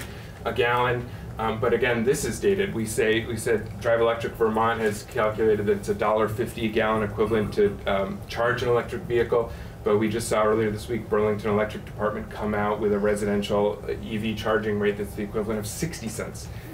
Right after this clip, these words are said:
a gallon. So, um, you know, these continue to fluctuate, these continue to go down. But of course, there's the comparison around the maintenance costs, which are far lower for E Vs, um, <coughs> you know, in, in emissions benefits, um, and,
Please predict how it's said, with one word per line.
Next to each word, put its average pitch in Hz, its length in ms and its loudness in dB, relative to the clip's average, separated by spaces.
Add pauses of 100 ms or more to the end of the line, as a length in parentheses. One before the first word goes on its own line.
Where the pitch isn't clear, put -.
(100)
a 120 40 -4
gallon. 92 520 -4
So, 104 340 2 (400)
um, 101 380 2 (320)
you 113 80 -6
know, 107 80 2
these 123 240 -2
continue 123 400 -2
to 117 80 2
fluctuate, 113 580 0
these 110 200 -4
continue 107 500 -4
to 104 160 -2
go 98 180 2
down. 113 500 2 (320)
But 110 120 2
of 104 120 -2
course, - 300 2
there's 107 180 -2
the 110 120 -4
comparison 107 540 0
around 101 340 2
the 113 80 -4
maintenance 110 440 0
costs, 107 320 -2
which - 120 -8
are - 60 -6
far 117 420 2
lower 107 280 4
for 104 180 -6
E 107 120 -6
Vs, 104 440 -4 (440)
um, 95 480 -2 (180)
<coughs> 175 220 2
you 113 200 -2
know, 101 160 0
in, 107 220 -4 (140)
in 104 300 2
emissions 110 400 -2
benefits, 107 720 0 (360)
um, 95 420 -2
and, 101 360 -2